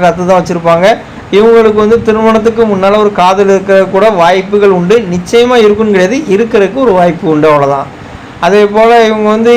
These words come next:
இப்ப முதல் பாதியை விட வாழ்க்கையில் வரக்கூடிய இரண்டாம் பாதியில வாழ்க்கை சிறப்பா இருக்கும் அப்படின்னு சொல்லலாம். முதல் இருபத்தைந்து வருடங்கள் வரைக்கும் அந்த அளவுக்கு சிறப்பா இல்லைனாலும், அதுக்கப்புறம் வரக்கூடிய வாழ்க்கை நிலை நிச்சயமாக சிறப்பா இருக்கும். இவங்க வந்து நல்லா கூல் ட்ரிங்க்ஸ் குடிப்பாங்க, அதிகமா இளநீர், கூல் ட்ரிங்க்ஸ் அதெல்லாம் அதிகமா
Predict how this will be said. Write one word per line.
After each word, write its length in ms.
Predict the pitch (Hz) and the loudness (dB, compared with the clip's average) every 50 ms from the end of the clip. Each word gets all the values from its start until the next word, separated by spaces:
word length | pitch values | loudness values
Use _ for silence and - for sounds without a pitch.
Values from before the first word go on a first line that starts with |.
| 233 233 | 2 0
இப்ப 360 | 226 - - - - - 196 190 185 185 185 185 | -2 -4 -10 -10 -2 0 2 2 2 0 0 0
முதல் 260 | 190 196 226 226 233 220 | 0 0 2 0 0 0
பாதியை 300 | 233 226 226 226 220 214 208 | 0 0 0 2 2 2 2
விட 160 | 208 214 240 | 2 2 2
வாழ்க்கையில் 520 | 226 202 196 196 196 196 220 214 214 214 214 | 2 2 2 0 0 0 0 2 2 2 2
வரக்கூடிய 360 | 202 202 202 208 208 202 202 | 2 0 0 2 2 2 4
இரண்டாம் 480 | 190 180 185 190 190 208 214 220 226 208 | 4 2 0 0 0 0 2 2 2 2
பாதியில 320 | 214 208 202 202 214 220 | 2 2 4 4 2 2
வாழ்க்கை 340 | 208 190 190 196 196 202 202 202 | 2 2 2 0 0 -2 -2 -2
சிறப்பா 260 | - 196 190 185 190 190 | 0 -2 -2 0 0 0
இருக்கும் 180 | 185 185 196 190 | 0 0 0 -2
அப்படின்னு 240 | 180 185 180 175 | -2 -2 -2 0
சொல்லலாம். 300 | 175 165 160 156 156 165 - - - - - - - - 170 | 0 2 2 0 0 -2 -6 -12 -18 -20 -20 -16 -8 -2 0
முதல் 240 | 190 208 226 220 220 214 | 2 2 2 2 2 2
இருபத்தைந்து 500 | 214 226 240 240 233 233 233 226 226 220 | 4 4 4 2 2 2 0 0 2 2
வருடங்கள் 420 | 214 214 214 214 226 220 226 220 220 | 2 2 2 2 2 2 2 2 2
வரைக்கும் 240 | 208 208 208 226 208 | 2 2 2 2 0
அந்த 180 | 196 190 190 | 0 0 0
அளவுக்கு 240 | 208 208 214 208 208 - | 0 0 2 0 0 0
சிறப்பா 240 | 202 196 190 196 202 | 0 0 0 0 -2
இல்லைனாலும், 320 | 190 185 185 202 226 226 202 | 0 0 0 0 0 0 0
அதுக்கப்புறம் 480 | 175 170 - - 170 185 - 196 190 185 | -2 -2 -2 -2 -2 0 0 0 2 2
வரக்கூடிய 380 | 180 185 180 185 185 180 180 | 2 0 0 -2 -2 -2 0
வாழ்க்கை 440 | 175 175 - 226 185 - 233 202 202 196 | 2 2 0 0 -2 -2 -2 0 0 0
நிலை 160 | 202 208 233 | 2 0 0
நிச்சயமாக 680 | 240 208 165 - - - 196 190 180 175 170 165 190 202 196 | 0 -2 -4 -6 -4 -2 0 0 2 2 0 0 0 -2 -2
சிறப்பா 320 | - 170 160 156 165 160 156 160 | -2 -2 -2 0 0 0 0 0
இருக்கும். 280 | 147 147 170 151 143 147 175 - - - - - - - - | 0 -2 -4 -4 -4 -6 -10 -14 -18 -18 -18 -18 -14 -6 -2
இவங்க 240 | 190 196 208 202 202 | 0 2 2 2 4
வந்து 200 | 208 208 226 233 | 2 4 2 2
நல்லா 460 | 208 190 185 190 208 226 233 247 247 | 2 2 2 2 2 2 2 2 0
கூல் 280 | 233 233 - 226 233 233 | 0 0 2 2 2 2
ட்ரிங்க்ஸ் 200 | 220 220 208 214 | 2 -2 -2 -2
குடிப்பாங்க, 380 | 247 185 180 196 180 180 180 180 170 160 | -6 -4 -2 -2 -2 0 2 0 0 0
அதிகமா 380 | 165 180 190 196 202 196 190 | 0 -2 0 0 0 2 2
இளநீர், 420 | 175 175 175 185 185 185 190 185 196 | 0 2 0 0 0 -2 -2 -2 0
கூல் 160 | 208 190 185 | 0 0 0
ட்ரிங்க்ஸ் 200 | 185 180 - 190 180 | -2 -2 0 0 0
அதெல்லாம் 220 | 180 190 185 175 | 0 2 0 0
அதிகமா 240 | 160 165 180 185 185 | 0 0 -2 -2 -2